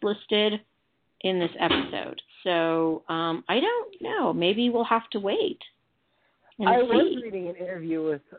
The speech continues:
Speaker 2: Rebecca Mader, who plays the Wicked Witch of the West,
Speaker 1: Mm-hmm.
Speaker 2: um, recently, and she promises that her Storybrooke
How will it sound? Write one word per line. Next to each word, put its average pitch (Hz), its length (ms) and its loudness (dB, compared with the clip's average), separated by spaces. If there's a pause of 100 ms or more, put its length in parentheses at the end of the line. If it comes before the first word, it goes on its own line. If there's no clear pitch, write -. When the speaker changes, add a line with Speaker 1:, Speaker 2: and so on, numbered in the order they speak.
Speaker 2:
Rebecca 165 420 2
Mader, 151 440 -2
who 143 80 -8
plays 139 300 -4
the 147 80 -8
Wicked 147 240 -6
Witch 147 180 -6
of 135 80 -8
the 131 60 -8
West, 151 300 0 (680)
Speaker 1:
Mm-hmm. 220 120 2
Speaker 2:
um, 170 200 4
recently, 202 500 -2 (540)
and 175 260 2
she 214 80 0
promises 180 600 0
that 156 160 -2
her 151 120 -2 (220)
Storybrooke 208 500 2